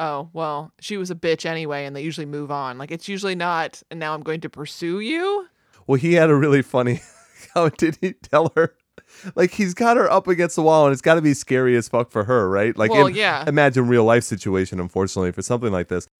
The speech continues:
Speaker 2: But then he goes, and I can make you come harder and better than he ever could. Like, it's just,
Speaker 1: Why
Speaker 2: who
Speaker 1: is that a
Speaker 2: says that to some-,
Speaker 1: competition?
Speaker 2: well, who says that to somebody either? <laughs>
Speaker 1: That's
Speaker 2: Like,
Speaker 1: true.
Speaker 2: competition or not, that's a weird thing to say to someone. And then what? What do you expect her to say?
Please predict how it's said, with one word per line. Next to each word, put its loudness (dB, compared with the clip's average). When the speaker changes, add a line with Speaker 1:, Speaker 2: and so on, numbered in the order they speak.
Speaker 2:
But 0
then 2
he -4
goes, 4
and -4
I 2
can -4
make -2
you -12
come -6
harder 0
and -8
better -2
than -8
he -6
ever -4
could. -2
Like, 2
it's -2
just, 0
Speaker 1:
Why 4
Speaker 2:
who 8
Speaker 1:
is 4
that 4
a 12
Speaker 2:
says 4
that -
to 4
some-, 6
Speaker 1:
competition? -2
Speaker 2:
well, 2
who -2
says 0
that 0
to -8
somebody 0
either? -2
<laughs> -20
Speaker 1:
That's -14
Speaker 2:
Like, -4
Speaker 1:
true. -6
Speaker 2:
competition -2
or 0
not, 2
that's -4
a 2
weird -2
thing -2
to -6
say 0
to -2
someone. -2
And 0
then 4
what? 6
What 0
do 0
you 2
expect -4
her -2
to -4
say? -2